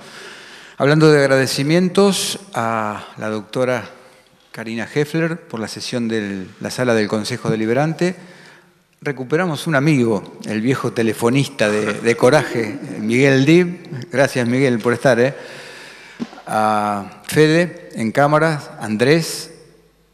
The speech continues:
eh, al amigo de las muletas, Damián, eh, con fractura de tibia y peroné, pero está con nosotros aquí esta noche, y por supuesto a Carlos allí en estudios, a nuestro director. Eh,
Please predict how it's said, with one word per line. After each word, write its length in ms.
eh, 520
al 100
amigo 280
de 80
las 180
muletas, 680
Damián, 720
eh, 260
con 240
fractura 420
de 140
tibia 260
y 60
peroné, 400
pero 180
está 720
con 140
nosotros 800
aquí 300
esta 160
noche, 480
y 80
por 180
supuesto 800
a 160
Carlos 420
allí 240
en 80
estudios, 540
a 40
nuestro 260
director. 440
Eh, 720